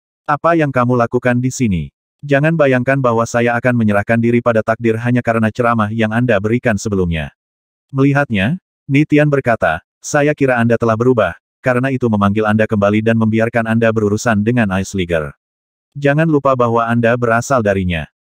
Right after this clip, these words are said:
Itu bisa merasakan pikiran Anda bahkan jika Anda berada di luar sana, dan itu dalam kekacauan.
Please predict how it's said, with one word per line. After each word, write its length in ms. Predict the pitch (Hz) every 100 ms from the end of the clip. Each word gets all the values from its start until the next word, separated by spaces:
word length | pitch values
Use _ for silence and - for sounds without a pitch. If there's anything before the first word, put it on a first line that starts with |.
| _
Itu 240 | - 139 156
bisa 240 | 139 151
merasakan 480 | 139 117 120 123 120
pikiran 320 | 117 117 113
Anda 240 | 110 110
bahkan 320 | 107 107 113 110
jika 320 | 120 127 117
Anda 160 | 113
berada 320 | 104 101 101 104
di 80 |
luar 240 | 120 131 120
sana, 400 | - 147 104 80 _
dan 160 | 143 131 127
itu 260 | 131 113
dalam 320 | 101 110 107
kekacauan. 640 | 101 101 - 90 80 71